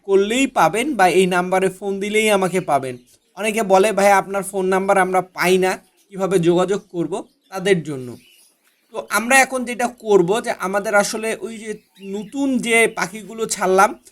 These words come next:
যদিও ওদের ডিম পাড়ার এখনও বয়স হয়নি, তারপর প্রতিটা বক্সে তারা ঢুকতেছে। মাশাআল্লাহ, এখানে একটা পাখি, পুরাতন পাখি, যদিও একটা, আহ, নতুন না, নতুন হইলে লেজের মধ্যে দাগ দেওয়া থাকতো,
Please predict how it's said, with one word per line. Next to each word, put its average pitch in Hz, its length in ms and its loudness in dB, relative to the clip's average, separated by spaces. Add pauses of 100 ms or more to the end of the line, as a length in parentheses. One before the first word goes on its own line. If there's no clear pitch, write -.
(280)
যদিও 254 260 0
ওদের 277 260 2
ডিম 220 220 0
পাড়ার 240 200 6
এখনও 226 300 0
বয়স 190 460 2
হয়নি, 185 280 -2
তারপর 208 340 -4
প্রতিটা 214 380 -12
বক্সে 185 520 -2
তারা 190 260 0
ঢুকতেছে। 180 680 -2 (360)
মাশাআল্লাহ, 202 420 2
এখানে 196 220 0
একটা 196 200 -8 (100)
পাখি, 208 440 -12 (360)
পুরাতন 254 380 -2
পাখি, 208 360 -8 (320)
যদিও 220 320 -2
একটা, 214 420 2 (300)
আহ, 180 180 -4
নতুন 202 340 -2
না, 214 140 -2
নতুন 208 300 -6
হইলে 220 240 2
লেজের 202 360 4
মধ্যে 214 240 -8
দাগ 170 260 2
দেওয়া 196 240 2
থাকতো, 202 420 -10